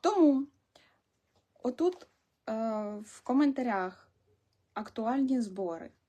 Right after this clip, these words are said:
так, під цим, е, прямим ефіром. Актуальні збори. Заходите, там всі свої, всі перевірені, всім ми довіряємо.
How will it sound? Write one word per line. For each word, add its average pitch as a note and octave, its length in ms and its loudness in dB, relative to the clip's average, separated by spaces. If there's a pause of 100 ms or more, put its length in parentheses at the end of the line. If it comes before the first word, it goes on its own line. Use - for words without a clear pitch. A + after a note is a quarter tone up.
(300)
так, C4 280 -8
під - 220 -16
цим, A#3 380 -2 (120)
е, G3 420 -12 (320)
прямим G#3 340 -8
ефіром. - 520 -14
Актуальні C4 500 0
збори. F#3+ 480 -10 (600)
Заходите, A#3 800 -2 (300)
там A#3+ 320 0 (760)
всі - 240 -4
свої, G#3+ 560 -4 (140)
всі - 280 -2
перевірені, G3 840 -6 (420)
всім C4 520 0 (180)
ми G#3+ 180 -6
довіряємо. G3+ 580 -8